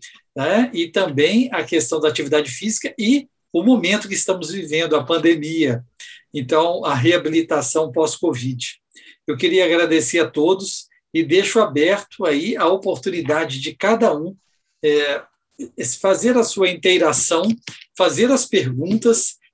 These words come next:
e este também, esta mesa, essa mesa redonda também ficará gravada e poderá ser vista nos próximos seis meses, pra quem está inscrito no Comate e também pra quem vai se inscrever pós-evento.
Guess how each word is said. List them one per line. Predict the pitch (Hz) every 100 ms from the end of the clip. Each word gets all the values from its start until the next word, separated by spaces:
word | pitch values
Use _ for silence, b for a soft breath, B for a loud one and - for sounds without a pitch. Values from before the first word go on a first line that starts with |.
| -
e | 165 175 -
este | 202 247 - 208
também, | - 180 160 170 175 180
esta | 175 180 - 160
mesa, | 170 151 151
essa | - 175
mesa | 175 165
redonda | 160 160 160 156
também | 160 156
ficará | 156 160 147
gravada | 139 147 131 123 151 175 190 - _ _ _ _ _ -
e | -
poderá | - 180 156 170
ser | - - 147
vista | 123 127 214 - - - b b
nos | 156 156
próximos | - 156 151 - 139 123
seis | 165 160 123
meses, | 127 131 170 170 - - - _ _
pra | - 120
quem | 147 151
está | 123 139
inscrito | 131 - 117 113 -
no | 135
Comate | 143 120 120 147 160 - 131
e |
também | 131 127 135
pra | 139 127
quem | - 139
vai | 127 135
se | - -
inscrever | 131 - 131 113 147 - _ _ _
pós-evento. | - 151 160 - - - 156 120 131 123 123